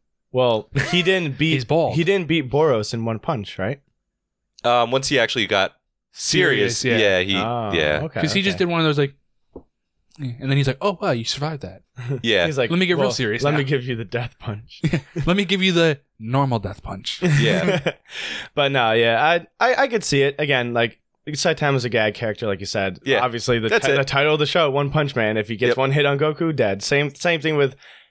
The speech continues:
Speaker 1: like, Kenshiro, except I would assume, uh, Saitama's faster and stronger than, uh, Kenshiro. Maybe. I don't know.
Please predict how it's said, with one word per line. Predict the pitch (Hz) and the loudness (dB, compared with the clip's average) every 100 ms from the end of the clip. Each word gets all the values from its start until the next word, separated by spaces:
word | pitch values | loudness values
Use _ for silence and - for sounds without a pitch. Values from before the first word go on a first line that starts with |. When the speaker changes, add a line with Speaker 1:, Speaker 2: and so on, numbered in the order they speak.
| _ | _
Speaker 1:
like, | 131 120 | -2 0
Kenshiro, | 127 117 123 107 | -2 -2 0 2
except | 107 131 - | 2 -2 0
I | 123 127 | 0 0
would | 120 120 | 0 -6
assume, | - 123 110 107 - | -2 -2 -2 -4 -2
uh, | 107 | 0
Saitama's | 98 107 101 110 98 90 - - _ | 0 -2 -2 -2 -2 -4 -6 -12 _
faster | - 113 98 - | -4 -2 -2 -2
and | 92 92 | -6 -6
stronger | 107 90 90 | -8 -6 -8
than, | 87 82 85 98 _ 87 | -8 -10 -12 -18 _ -10
uh, | 87 87 82 98 _ _ _ _ - | -8 -6 -8 -14 _ _ _ _ -12
Kenshiro. | 101 104 117 | -8 -4 0
Maybe. | 233 104 90 101 _ _ | 0 0 -6 -10 _ _
I | 185 | -2
don't | 285 | 0
know. | 127 80 | -2 -4